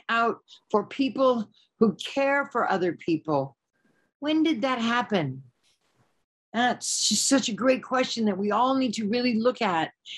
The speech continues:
because I think when we can answer that, we can start to really, um, deal with all these bullies. And my last,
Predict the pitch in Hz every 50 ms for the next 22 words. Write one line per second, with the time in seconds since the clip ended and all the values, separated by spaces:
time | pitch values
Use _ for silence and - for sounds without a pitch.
0 | - - _ - 226 - - 240 214 226 240 233 - - 240 269 269 269 233 -
1 | - _ _ _ - - _ _ _ - 214 247 262 254 254 277 294 - 269 262
2 | 254 - - - 269 302 330 359 339 - - 311 285 247 185 190 262 277 285 269
3 | 240 208 - - - 214 233 - - 226 214 185 - - - 240 233 220 226 233
4 | 220 196 208 208 202 202 196 175 165 151 - _ _ _ _ _ _ _ _ _
5 | - 208 214 202 196 185 175 156 - 160 156 143 135 247 285 311 339 330 311 240
6 | 202 - 202 180 180 170 160 156 147 - - 185 175 156 143 131 - - - -
7 | - - - - _ - 190 214 226 233 240 233 233 233 262 277 311 330 311 -
8 | -